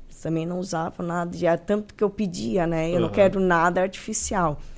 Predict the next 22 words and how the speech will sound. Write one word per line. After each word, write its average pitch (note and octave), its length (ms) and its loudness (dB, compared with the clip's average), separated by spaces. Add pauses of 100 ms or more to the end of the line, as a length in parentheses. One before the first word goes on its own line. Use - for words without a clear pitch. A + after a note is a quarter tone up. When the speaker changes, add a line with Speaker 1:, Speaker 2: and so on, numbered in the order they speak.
Speaker 1:
O G3 80 0
mais F#3 320 6
próximo G#3 840 2 (360)
da F3+ 120 4
originalidade F#3 920 0
da, F#3+ 340 -2
da F#3+ 280 -4
imagem. E3 400 -2
Speaker 2:
Da C3+ 120 2
imagem. A2 500 -4 (500)
Agora, F#3 520 4
eh, D3 560 -2
Jara, D#3 260 2
me D#3+ 260 -8
surpreendeu F#3 540 -2
também, C#3 500 -2
porque, A#2 1080 -6 (320)
como C#3 140 -4
eu B2+ 60 0
disse, D3 280 -2
né, C3 160 -4
são, A#2 280 -6